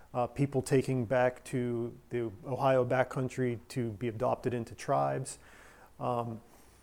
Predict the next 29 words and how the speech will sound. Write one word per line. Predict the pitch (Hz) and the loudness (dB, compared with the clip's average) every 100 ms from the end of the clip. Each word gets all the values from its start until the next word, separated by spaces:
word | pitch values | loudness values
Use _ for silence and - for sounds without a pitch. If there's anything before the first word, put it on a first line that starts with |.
| - - - - - 156 | -20 -20 -20 -20 -14 0
this | 156 170 | 4 6
was | 180 143 | 4 6
an | 139 | 6
area | 143 143 135 | 6 6 4
that | 127 | 2
was, | 120 117 113 | 0 -2 -2
uh, | 120 | -4
very | 110 127 131 131 120 113 - - | -4 0 2 4 2 -4 -10 -16
heavily | - 147 127 123 113 | -2 0 2 0 -2
hit. | - 143 117 - - - - - - - - | 0 2 2 -4 -10 -10 -10 -16 -20 -16 -8
Uh, | 120 117 113 110 117 | -6 -4 -6 -8 -4
whenever | 131 160 165 | 0 2 2
the | 110 | -2
f-, | - - - - | -6 -16 -18 -8
the, | 123 117 113 | -4 -4 -4
uh, | 110 | -6
fort, | - 151 143 135 - - - - - - | -4 2 4 2 -2 -16 -20 -20 -20 -12
uh, | 127 117 110 113 | -8 -6 -6 -6
was | 127 123 | -6 -4
constructed, | - 113 - 185 180 139 123 - - - - - - - _ - - - - | -6 -2 6 6 6 2 2 -2 -18 -20 -20 -20 -20 -20 _ -20 -20 -14 -8
it | 135 | -2
did | 107 160 131 - - - - - - - | 6 6 6 -2 -14 -20 -16 -16 -16 -4
provide | - 143 135 131 123 | 2 4 4 2 0
some, | - 135 123 120 120 - - - | -2 -2 -2 -4 -8 -14 -20 -10
some | - 127 | -6 -4
assistance | 117 - 135 139 120 131 | -2 -2 -2 -2 -4 -4
in | |
that | 127 135 127 | -2 -4 -4
way. | 123 123 | -4 -6